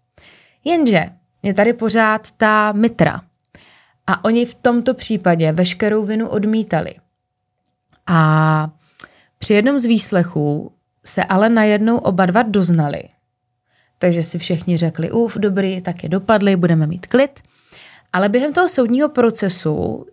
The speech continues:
oba dva ti kluci začali tvrdit, že je policie vydírala že je bili, že je mučili a že byli donuceni k tomu se přiznat i k vraždě té ženy.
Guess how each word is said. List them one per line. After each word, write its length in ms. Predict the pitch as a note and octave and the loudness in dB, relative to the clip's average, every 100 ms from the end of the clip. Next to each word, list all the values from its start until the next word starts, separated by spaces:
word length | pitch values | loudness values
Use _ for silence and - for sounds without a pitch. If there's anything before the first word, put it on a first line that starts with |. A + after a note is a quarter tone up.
| _ | _
oba 220 | G#3 A3+ | 0 0
dva 180 | A3+ A#3 | 2 -2
ti 140 | A#3 | -4
kluci 440 | C4 G#3 F#3+ - F3 | -6 -4 -4 -4 -4
začali 380 | F3 - A3 A3+ | -4 -4 -4 -4
tvrdit, 580 | F#3 F#3+ E3 D#3+ - - | -2 -2 -2 -6 -6 -8
že 200 | F3+ G3 | -4 -2
je 80 | F#3+ | -4
policie 460 | G3+ G#3 - A3+ | -4 -4 -4 -6
vydírala 680 | F#3 D#3+ D#3+ D#3 D3 D3 D#3 _ _ _ _ _ _ _ | -6 -6 -4 -4 -6 -8 -14 _ _ _ _ _ _ _
že 100 | G#3+ | -2
je 120 | A3+ G#3+ | 0 0
bili, 400 | F3 D#3+ D3+ D3+ _ - | 0 0 -2 -8 _ -4
že 120 | G#3+ | 0
je 120 | A3 | 2
mučili 560 | F#3+ F3 - E3 D#3 D#3+ _ - | 2 0 -2 -2 -4 -8 _ -6
a 80 | G#3+ | -2
že 160 | A#3 A3+ - | 0 -2 -4
byli 500 | G3 A3+ G#3+ G#3 G3+ - _ F#3 | 0 2 2 0 -6 -14 _ 0
donuceni 600 | F#3+ A3+ A#3 A3+ G3 F#3 | 2 2 2 0 -2 -4
k 80 | - | -4
tomu 320 | G3 F#3 F3+ | -2 0 0
se 140 | F#3 | -2
přiznat 480 | F3+ - F3+ F3 E3 E3+ | -4 -2 0 0 -2 -6
i 60 | |
k 120 | E3 | -6
vraždě 400 | F3+ F3 E3+ E3+ | 0 2 2 0
té 240 | E3+ F3 E3+ | 0 2 2
ženy. 360 | E3 D3+ - | 2 0 -2